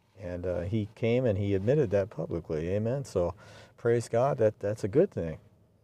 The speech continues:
that people get touched by God. And, uh, that's what I'm after, saints, is just God touching people and loving people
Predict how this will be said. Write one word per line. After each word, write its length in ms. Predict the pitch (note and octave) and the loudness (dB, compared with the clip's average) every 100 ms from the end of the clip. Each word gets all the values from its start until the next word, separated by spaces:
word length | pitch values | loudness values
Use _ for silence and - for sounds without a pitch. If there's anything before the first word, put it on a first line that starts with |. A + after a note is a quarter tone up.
| _ - | _ -12
that 120 | - | -8
people 300 | A2+ A2+ A2 | -6 -4 0
get 180 | G#2 - | 0 0
touched 320 | A2+ A2+ - | -2 -2 -2
by 160 | G2 | -2
God. 360 | G2+ G2+ G2 F#2 | 0 0 2 0
And, 240 | E2+ E2 G#2 _ - - _ _ - | -2 -8 -10 _ -20 -20 _ _ -20
uh, 140 | - - | -16 -2
that's 240 | A2+ - | -2 -2
what 100 | A#2+ | -2
I'm 180 | A#2 G#2+ | 0 2
after, 340 | G#2 G2 E2+ | 0 0 -6
saints, 400 | D#2+ F2 F2 F2+ | -6 -4 -4 -4
is 240 | D#2+ - - _ - _ | -10 -12 -18 _ -20 _
just 220 | - F#2 - | -10 -10 -2
God 260 | G2 G2 | 0 0
touching 360 | - G2 - F2 | 0 -2 -2 -6
people 340 | G#2+ G2+ F#2 | -6 -6 -6
and 100 | D#2 | -2
loving 300 | F2 F#2+ F#2+ | 0 0 -2
people 480 | F#2 F#2 F#2+ - | -4 -6 -6 -8